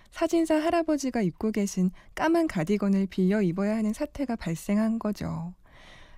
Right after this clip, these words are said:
그렇게 힘들게 구청에 가서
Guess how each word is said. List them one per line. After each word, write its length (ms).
그렇게 440
힘들게 760
구청에 480
가서 380